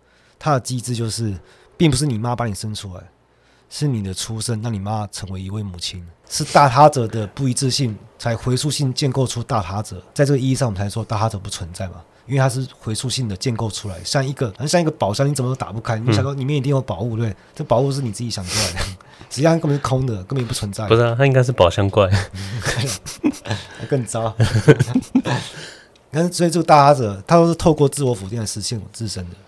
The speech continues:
Speaker 1: 我今天会讲细一点，因为这些都是基础，都用辩证结构去把握。所以我们已经发现大他者很有问题，他自身无法维持他自身的存在，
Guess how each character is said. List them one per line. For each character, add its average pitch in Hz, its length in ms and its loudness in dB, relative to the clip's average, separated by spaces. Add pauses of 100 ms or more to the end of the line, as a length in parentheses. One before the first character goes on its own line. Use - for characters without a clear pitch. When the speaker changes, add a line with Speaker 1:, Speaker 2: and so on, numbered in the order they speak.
(220)
Speaker 1:
我 123 100 0
今 120 120 2
天 139 40 6
会 139 60 6
讲 98 180 0
细 113 220 -2
一 107 40 -2
点， 95 140 -2
因 113 80 2
为 113 80 0
这 110 160 -6
些 110 60 0
都 107 80 0
是 104 60 -2
基 104 200 -6
础， - 160 -8 (240)
都 127 120 -2
用 131 180 2
辩 123 160 -2
证 120 140 0
结 104 100 -4
构 107 100 -6
去 104 120 -6
把 - 200 -12
握。 90 240 -10 (120)
所 143 120 4
以 - 0 -
我 139 60 8
们 120 80 4
已 - 20 -2
经 131 160 2
发 120 220 2
现 113 180 -4 (160)
大 120 140 0
他 113 100 2
者 117 160 -2
很 95 140 -2
有 110 80 -2
问 98 240 -4
题， 92 220 -14
他 117 120 -2
自 139 240 -4
身 113 240 -4
无 110 60 -6
法 107 140 -2
维 95 120 -4
持 101 140 -6
他 104 100 -4
自 113 160 -10
身 101 140 -8
的 92 80 -8
存 87 220 -12
在， 90 200 -14